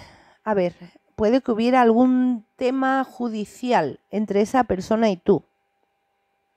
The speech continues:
Bien, alguna demanda, algún tema de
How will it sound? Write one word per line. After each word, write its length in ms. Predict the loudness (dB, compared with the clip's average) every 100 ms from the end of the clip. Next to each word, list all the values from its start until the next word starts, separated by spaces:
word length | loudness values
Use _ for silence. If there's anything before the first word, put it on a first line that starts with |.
| _ _ -20 -20 _ _ _ _
Bien, 240 | 0 4 4
alguna 300 | 4 2 2
demanda, 640 | 2 2 2 4 4 4
algún 220 | 4 0
tema 320 | -2 -2 -2 0
de 1160 | -2 0 0 0 0 0 2 2 2 0 -4